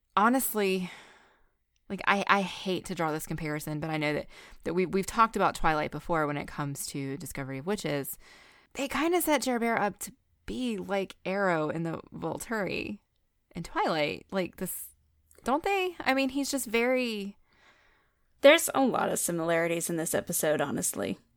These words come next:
Speaker 2: with the deer
Speaker 1: Okay.
Speaker 2: and this whole situation in, you know, Europe. I mean, this is in Venice, but you know what I mean.
Speaker 1: Yeah.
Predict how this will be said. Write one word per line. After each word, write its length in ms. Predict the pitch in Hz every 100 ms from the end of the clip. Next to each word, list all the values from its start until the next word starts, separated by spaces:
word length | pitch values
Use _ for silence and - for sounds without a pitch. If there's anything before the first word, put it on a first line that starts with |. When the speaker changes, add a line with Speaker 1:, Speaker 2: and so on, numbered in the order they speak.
| _
Speaker 2:
with 220 | - 185 -
the 60 |
deer 640 | - 180 185 180 175 180 -
Speaker 1:
Okay. 80 | -
Speaker 2:
and 520 | 165 165 165 165 - - _ _ _ _ -
this 200 | 185 -
whole 400 | 175 175 170 170 _
situation 1120 | - 175 - 165 165 165 170 165 165 170 180 -
in, 420 | 165 165 165 175 - _ - - _ -
you 80 | 160
know, 140 | 139 160 165
Europe. 420 | 180 156 151 - - -
I 60 |
mean, 140 | - -
this 180 | 160
is 80 | 170
in 120 | 156 147
Venice, 420 | 147 175 180 -
but 180 | - - _ -
you 140 | 190
know 60 | 180
what 100 | 196
I 60 |
mean. 220 | - - - _ _
Speaker 1:
Yeah. 320 | 165 170 -